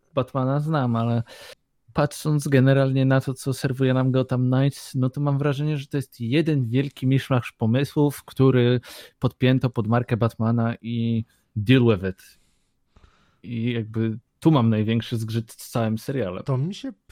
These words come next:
Speaker 2: właśnie pojawiło w tym momencie takie pytanie, mm, czy ten serial by się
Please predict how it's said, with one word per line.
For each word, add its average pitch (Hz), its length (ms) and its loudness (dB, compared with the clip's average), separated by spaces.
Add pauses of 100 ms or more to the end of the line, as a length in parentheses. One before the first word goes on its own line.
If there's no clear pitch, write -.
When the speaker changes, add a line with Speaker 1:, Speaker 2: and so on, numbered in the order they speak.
(400)
Speaker 2:
właśnie 147 260 -8
pojawiło 156 440 -8
w - 60 -18
tym 139 120 -8
momencie 139 300 -6
takie 127 220 -10
pytanie, 120 600 -6 (500)
mm, 120 540 -4 (1700)
czy 143 160 -4
ten 170 360 -2
serial 135 640 -2 (420)
by 143 120 -4
się 143 320 -4